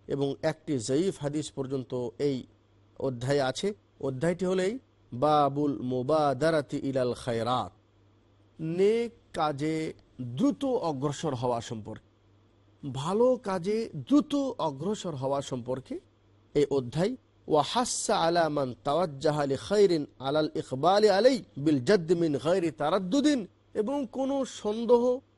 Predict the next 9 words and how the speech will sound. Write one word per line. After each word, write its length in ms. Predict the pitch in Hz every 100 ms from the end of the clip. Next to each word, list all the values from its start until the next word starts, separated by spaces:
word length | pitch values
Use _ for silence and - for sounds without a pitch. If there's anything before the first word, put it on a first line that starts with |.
| _ -
বা 220 | 165 165
কোনো 380 | 202 214 233 - _ _ _ _ -
তারাদ্দুদ, 540 | 196 254 190 254 202 -
কোনো 200 | 214 202
সন্দেহ 500 | - 285 285 269 247
ছাড়াই, 380 | 247 247 269 143 - _ _ _ _ -
কোনো 340 | 170 175 160 127
দ্বিধাবোধ 520 | 120 185 269 254 247 -
ছাড়াই, 400 | 175 165 208